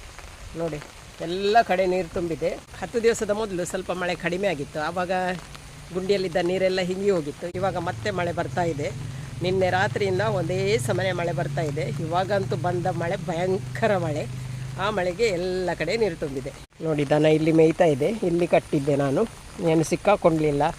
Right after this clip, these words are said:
ನನಗೆ ಭಯ ಆಗ್ತಿತ್ತು, ಪೂಜೆಗೆ ಹೋಗಿ ಬರುವಾಗ ಎಲ್ಲಾದರೂ ಸಿಕ್ಕಾಕೊಂಡಿರ್ತದ ಅಂತ ಭಯ ಆಗಿತ್ತು, ಆದರೆ ಏನಾಗಿಲ್ಲ.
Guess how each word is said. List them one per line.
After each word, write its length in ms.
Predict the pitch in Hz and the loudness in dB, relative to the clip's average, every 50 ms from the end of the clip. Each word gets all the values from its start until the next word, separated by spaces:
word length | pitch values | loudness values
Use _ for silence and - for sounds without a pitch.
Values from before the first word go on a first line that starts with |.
| - - - - - - - | -10 -16 -16 -16 -12 -6 -2
ನನಗೆ 200 | 165 170 175 180 | 2 4 6 6
ಭಯ 220 | 160 160 170 175 196 | 8 8 8 8 8
ಆಗ್ತಿತ್ತು, 400 | 214 214 - - 185 160 - - | 8 6 4 2 -2 0 0 4
ಪೂಜೆಗೆ 340 | 185 190 170 190 175 170 185 | 4 4 6 6 6 6 6
ಹೋಗಿ 220 | 175 175 165 175 | 6 6 4 4
ಬರುವಾಗ 300 | 156 170 170 170 165 165 | 4 6 8 8 8 8
ಎಲ್ಲಾದರೂ 380 | 170 165 170 175 170 170 170 165 | 6 6 8 8 8 8 6 4
ಸಿಕ್ಕಾಕೊಂಡಿರ್ತದ 800 | - 190 - 196 185 - - 165 170 175 175 143 - 170 165 | 0 2 4 4 4 4 4 4 6 6 6 6 6 6 8
ಅಂತ 200 | 165 160 156 165 | 8 6 6 4
ಭಯ 240 | 170 151 156 160 165 | 4 6 6 6 6
ಆಗಿತ್ತು, 360 | 165 160 151 139 127 - 156 | 6 6 4 2 -2 0 -2
ಆದರೆ 260 | 143 143 143 151 156 | 0 0 2 4 4
ಏನಾಗಿಲ್ಲ. 540 | 156 165 165 160 160 160 151 175 170 165 139 | 6 6 6 6 6 4 4 4 4 4 4